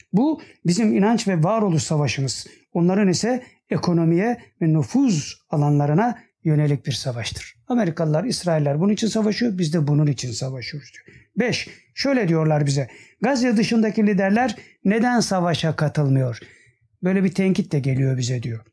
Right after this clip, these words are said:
Cevap veriyor. Efendimiz Aleyhisselatü Vesselam'ın hayatı boyunca Müslümanların yaptığı savaşların tamamına katılmadığını biliyoruz. Ebu Bekir radıyallahu anh kendisi mürtetlerle savaşmak için Mekke'nin dışına çıkmadı.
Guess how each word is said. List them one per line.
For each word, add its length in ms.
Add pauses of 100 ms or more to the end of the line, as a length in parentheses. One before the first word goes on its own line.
(160)
Cevap 320
veriyor. 240 (1080)
Efendimiz 360
Aleyhisselatü 500
Vesselam'ın 720
hayatı 560
boyunca 520 (280)
Müslümanların 500
yaptığı 380
savaşların 560
tamamına 640 (220)
katılmadığını 680
biliyoruz. 580 (1120)
Ebu 240
Bekir 380
radıyallahu 500
anh 80
kendisi 560 (840)
mürtetlerle 720
savaşmak 640
için 520
Mekke'nin 540
dışına 380
çıkmadı. 640